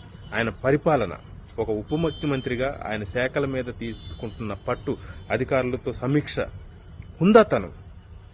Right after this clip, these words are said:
ఒక పదవి వచ్చిన తర్వాత ఒక నాయకుడు ఎలా ఉండాలి అని చెప్పుకోవాలంటే నిజంగా ఈరోజు పవన్ కళ్యాణ్ గారిని చూసి మనం చాలా నేర్చుకోవాల్సింది ఉంది.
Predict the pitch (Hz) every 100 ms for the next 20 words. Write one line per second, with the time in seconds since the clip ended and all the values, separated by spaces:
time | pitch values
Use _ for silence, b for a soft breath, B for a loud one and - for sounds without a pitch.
0 | - - - - - - - - - -
1 | - 139 165 214 185 180 165 151 147 -
2 | 165 185 127 131 117 120 165 185 151 120
3 | 151 175 156 147 143 139 135 - - 120
4 | 135 - - - - - - - 165 -
5 | 190 165 147 143 135 127 170 170 123 123
6 | 135 135 123 139 160 147 135 127 123 117
7 | 113 - 120 110 123 107 B B - 107
8 | 113 98 - - - - - 135 139 131
9 | 143 - 160 139 127 - 104 98 92